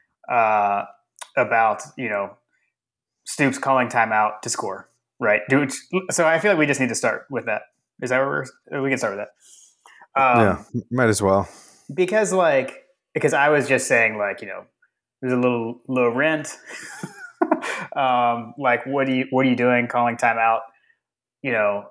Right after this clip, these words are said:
Speaker 1: uh, to score with, what, seven seconds or whatever? And, you know, Kim's point was, like, you know, well, like, you know, you never give up, like, you know, you know, they're, they're, they're coaching college kids, and it's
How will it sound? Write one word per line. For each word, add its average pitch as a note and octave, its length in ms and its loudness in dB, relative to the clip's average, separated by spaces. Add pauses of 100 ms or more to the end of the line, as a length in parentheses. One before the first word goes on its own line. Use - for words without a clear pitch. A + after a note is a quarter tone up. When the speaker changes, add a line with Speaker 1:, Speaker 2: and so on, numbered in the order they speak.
Speaker 1:
uh, G#2 720 -2 (200)
to B2+ 120 -4
score C#3+ 480 2
with, A#2 200 -2
what, A#2 200 -2
seven A#2 280 -2
seconds C3 340 -6
or G#2+ 80 -8
whatever? G#2+ 340 -4 (440)
And, B2+ 320 0
you C3 100 0
know, A#2+ 100 2
Kim's E3+ 300 -2
point C#3 300 -2
was, A2+ 420 0
like, G#2+ 160 -4
you A#2+ 60 -8
know, G2+ 180 -4
well, B2 320 2
like, A2 180 -2
you A2+ 80 -10
know, G2+ 120 -6 (340)
you B2 120 -6
never E3+ 200 2
give C3 160 2
up, A#2 240 0
like, A2 280 -4
you B2+ 120 -6
know, G#2 160 -4 (1120)
you C#3 120 0
know, A2 360 0
they're, G#2+ 560 0
they're, A#2 260 -2
they're A#2 120 0
coaching A#2+ 460 0
college A2 340 0
kids, F#3 440 0
and A#2 240 -2
it's G#2+ 340 -12